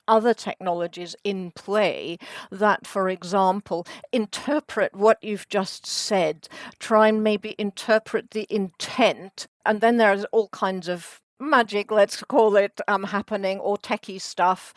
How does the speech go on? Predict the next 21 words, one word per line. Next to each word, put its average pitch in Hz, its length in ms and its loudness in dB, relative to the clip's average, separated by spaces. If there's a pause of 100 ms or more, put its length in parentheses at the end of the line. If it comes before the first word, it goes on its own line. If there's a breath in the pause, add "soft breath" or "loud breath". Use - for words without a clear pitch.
around 196 680 2 (100)
vectorization, 185 1000 -4
tokenization. 180 1040 -6
We 269 100 -2
don't 247 240 0
need 220 200 -6
to 226 80 -8
go 190 300 0
into 196 360 -2
that. 170 240 0
That's - 280 0
not 185 160 -4
important. 175 600 -4
What 185 220 0
is 214 180 2
important, 180 600 -4 (380 loud breath)
that 208 140 0
it's 214 200 2
about 196 380 4
more 214 760 8
than 196 320 -4